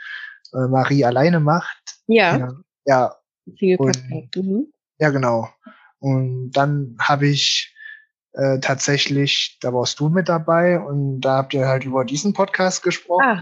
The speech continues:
Speaker 1: und da bin
Speaker 2: Simo.
Speaker 1: ich quasi darüber <laughs> aufmerksam geworden.
Speaker 2: <laughs> Wow, es hat jemand gehört. <laughs>
Speaker 1: Ja,
Speaker 2: Cool.
Speaker 1: tatsächlich. <laughs>
Speaker 2: Das freut mich doch. Das war auch unser Ziel. Genau, wir wollten ja auch ein bisschen mehr an die Männer, äh, appellieren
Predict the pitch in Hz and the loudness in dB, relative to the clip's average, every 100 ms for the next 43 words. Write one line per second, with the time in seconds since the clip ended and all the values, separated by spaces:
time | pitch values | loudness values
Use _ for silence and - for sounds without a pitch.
0 | 156 - 156 240 160 160 170 160 165 165 | -8 -4 0 0 0 -2 -2 0 2 0
1 | 170 165 156 - - - 165 170 170 165 | 0 -2 -2 -10 -6 0 2 2 2 2
2 | 156 151 - - 190 - 147 131 - 127 | 2 2 0 -2 -8 -6 -6 -6 -6 -4
3 | 131 - 381 480 339 - 392 403 381 320 | -4 -4 -4 -2 -4 -2 0 0 0 -2
4 | - 240 294 339 320 277 262 214 220 - | 0 -2 2 0 2 0 0 -2 -4 -4
5 | 269 262 240 226 240 247 208 185 190 269 | -4 -2 -2 -2 0 0 2 0 -2 -4
6 | - 285 403 392 - - - 156 180 180 | -2 0 -2 0 0 2 2 2 0 2
7 | 190 180 - 147 127 - 285 294 - - | 2 0 0 -2 -2 -2 -4 -4 -6 -10
8 | - 285 - 415 554 508 415 330 - 277 | -12 -12 -4 -2 -2 -6 -16 -18 -4 -2
9 | 277 - 269 214 254 254 196 190 220 214 | -2 2 2 2 -2 0 -2 0 -4 0
10 | 240 240 202 208 208 - - 233 185 180 | 2 2 2 0 -2 -4 -8 -2 0 -2
11 | - 196 180 170 165 196 214 - 202 208 | -4 -4 0 0 0 -2 -2 -2 -4 -8
12 | - 202 196 190 202 196 196 190 214 240 | -6 -2 0 0 0 0 0 2 2 4
13 | 170 160 - 170 165 - - 220 185 180 | 2 2 0 0 0 -2 0 0 2 2
14 | 202 | 2